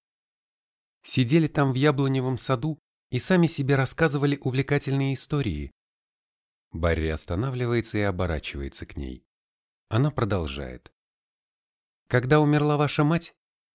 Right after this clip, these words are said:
вы сильно переживали и одновременно чувствовали благодарность за то, что поняли, когда придет ее время покинуть этот мир, и поэтому смогли должным образом попрощаться, так, чтобы она знала, что вы ее любите.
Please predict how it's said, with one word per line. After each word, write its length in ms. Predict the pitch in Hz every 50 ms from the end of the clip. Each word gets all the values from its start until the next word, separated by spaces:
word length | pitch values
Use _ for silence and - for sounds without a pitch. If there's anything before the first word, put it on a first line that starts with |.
| _ -
вы 220 | - 104 110 127
сильно 340 | 120 - - 160 156 156 151
переживали 680 | - - 143 143 131 123 147 139 156 156 120 76 64 _ _ _ _ _ _ _ -
и 60 | -
одновременно 640 | 123 127 120 135 135 127 131 135 143 160 160 151 143
чувствовали 480 | 135 - - 156 135 - - 131 131 131
благодарность 640 | 123 127 139 127 123 123 117 135 135 127 131 127 117
за 160 | 107 117 117
то, 320 | 113 - - 143 147 - _ _ _ _ _ _ _ _
что 280 | - - - - 135
поняли, 400 | - - 165 165 156 156 147 143
когда 280 | - - 127 123 131 139
придет 380 | - - 135 131 139 143 135
ее 200 | - 139 135 139
время 280 | 127 139 151 147 147 139
покинуть 480 | - - 131 - - 147 139 135 - 143
этот 220 | 135 - 135 -
мир, 260 | - - 117 - - _ _ _ _ _ _ _ _ _ _ _ _ _ _ _ -
и 120 | - 127
поэтому 480 | 117 - 117 120 131 127 - 135 135 131
смогли 380 | - - 131 127 113 123 131
должным 460 | 131 113 135 139 131 104 123 127 120 131
образом 340 | 131 127 143 123 123 131
попрощаться, 720 | 117 131 - - 131 123 - - - 147 135 - - 82 76 _ _ _ _ _ _ _ _ _ _ _ _ _ _ _ _ _ _ _
так, 220 | - 123 123 127 -
чтобы 320 | - - - 131 120 131
она 220 | 131 131 135 139 135
знала, 480 | 120 120 147 160 139 117 95 87 - _ _ _ _ _ _ _ _ _ -
что 240 | - - - 135 120
вы 140 | 127 131
ее 260 | 135 135 131 127 135 135
любите. 500 | 143 156 147 104 98 - - - -